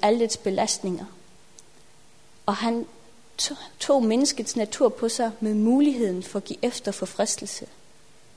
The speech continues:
Og vi er ikke udsat for at tåle noget,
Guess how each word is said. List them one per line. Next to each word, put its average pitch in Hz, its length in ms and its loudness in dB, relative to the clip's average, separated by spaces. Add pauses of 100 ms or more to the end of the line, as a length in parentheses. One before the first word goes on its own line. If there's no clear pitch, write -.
(160)
Og 208 160 -2
vi 262 160 0 (160)
er 202 100 -2
ikke 220 240 -4
udsat 220 400 -2
for - 140 -6
at 185 100 -6
tåle 226 400 2
noget, 190 340 -4